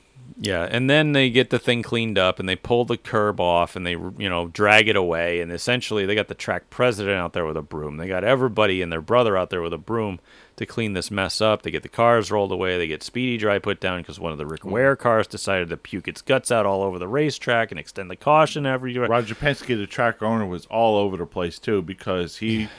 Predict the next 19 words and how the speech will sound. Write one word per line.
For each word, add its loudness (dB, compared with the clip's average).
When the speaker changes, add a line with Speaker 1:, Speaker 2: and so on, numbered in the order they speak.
Speaker 1:
<sighs> -20
Speaker 2:
is -6
as -16
hands-on 0
as -8
it -4
gets. -8
Speaker 1:
He -2
must -4
have -12
been -6
shit -2
in -4
a -2
brick -6
because -6
of -4
Speaker 2:
So, -4
Speaker 1:
that. -4